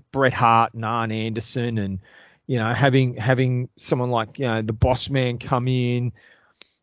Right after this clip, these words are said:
um, you know, uh, Dusty probably going in early to, to even it up. And then, then you sort of start to bring in the big, the, you know, you know, um, your, your, your, your Widowmakers and your Tullys,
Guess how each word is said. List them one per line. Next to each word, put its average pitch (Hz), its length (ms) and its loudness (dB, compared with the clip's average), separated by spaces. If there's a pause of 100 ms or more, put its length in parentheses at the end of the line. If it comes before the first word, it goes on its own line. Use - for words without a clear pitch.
(140)
um, 107 460 -2 (320)
you 135 120 -6
know, 117 160 -6 (380)
uh, 107 400 0 (800)
Dusty 143 380 0
probably 131 440 0
going 131 320 4
in 135 120 2
early 139 460 6
to, 117 520 0
to 131 200 0
even 131 260 4
it 123 80 2
up. 127 280 4 (560)
And 135 160 2
then, 151 300 6
then 147 180 4
you 135 60 0
sort 139 260 0
of 127 80 -4
start 123 200 -2
to 131 60 -6
bring 135 200 0
in 131 80 0
the 120 60 -2
big, 127 360 0
the, 135 100 2
you 117 60 0
know, 123 220 -2 (120)
you 139 140 -2
know, 123 160 -2 (440)
um, 117 400 0 (120)
your, 131 220 4
your, 107 420 0
your, 113 300 0
your 113 220 -4
Widowmakers 131 840 4
and 113 100 -4
your 107 120 -2
Tullys, 123 800 2